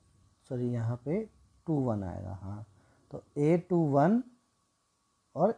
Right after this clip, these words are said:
ए वन टू ऐसे गुणा करेंगे। ठीक है, तो अब आप देखो, यानी जब हम सारणिक निकालते हैं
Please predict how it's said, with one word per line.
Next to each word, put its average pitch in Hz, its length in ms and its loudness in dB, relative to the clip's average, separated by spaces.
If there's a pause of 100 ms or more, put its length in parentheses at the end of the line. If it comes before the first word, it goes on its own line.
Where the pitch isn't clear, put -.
(100)
ए 156 140 6
वन 127 200 2
टू 95 220 -8
ऐसे 185 220 4
गुणा 139 200 2
करेंगे। 85 360 -6 (760)
ठीक 185 140 0
है, 214 120 8 (460)
तो 175 40 2
अब - 200 -4
आप 175 200 12
देखो, 143 320 4 (320)
यानी 170 220 2
जब 190 220 6
हम 175 100 2
सारणिक 160 360 4
निकालते 151 460 6
हैं 139 300 6